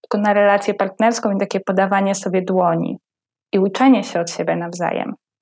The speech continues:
Mam nadzieję, <laughs> że nauczyłyśmy się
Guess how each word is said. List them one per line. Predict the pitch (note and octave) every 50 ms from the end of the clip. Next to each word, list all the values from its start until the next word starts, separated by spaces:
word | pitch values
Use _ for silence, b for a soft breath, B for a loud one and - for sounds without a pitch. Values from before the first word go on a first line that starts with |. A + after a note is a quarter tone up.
| _ _ _ _ _ _ - - _ _ _ -
Mam | G3+ F#3+ G3+ A3+
nadzieję, | A#3 A#3+ A#3 A3 A3+ G#3+ G#3+ G#3 A3+ B3+ A#3+ B B B B
<laughs> | B B B
że | B3+ A3+ G3 G#3+ G3+ G3+ G3+ G3+ G#3
nauczyłyśmy | G#3+ G#3+ G#3+ A3+ A3 - B3+ A#3 A3 A3+ A3+ - A#3 A3 A3
się | A3 - A3+ G3+ G#3